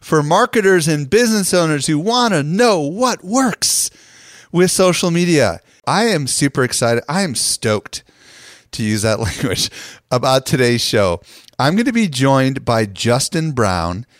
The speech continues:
He's a video expert, and we're gonna talk about how to do video like a pro using your smartphone. And let me tell you, this is an important episode because so many of us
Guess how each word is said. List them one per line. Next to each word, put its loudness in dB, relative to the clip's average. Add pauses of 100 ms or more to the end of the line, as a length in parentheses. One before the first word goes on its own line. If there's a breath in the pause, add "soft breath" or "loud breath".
(300 soft breath)
He's 0
a 0
video 2
expert, -4 (540 loud breath)
and 4
we're 4
gonna 2
talk -2
about -2
how 0
to -2
do 0 (720 soft breath)
video 2
like 0
a 0
pro 0 (180)
using 2
your 0
smartphone. -6 (640 loud breath)
And 0
let 2
me 0
tell 2
you, 0
this -2
is 0
an -2
important 0
episode -2
because -2
so -2
many 0
of 0
us -4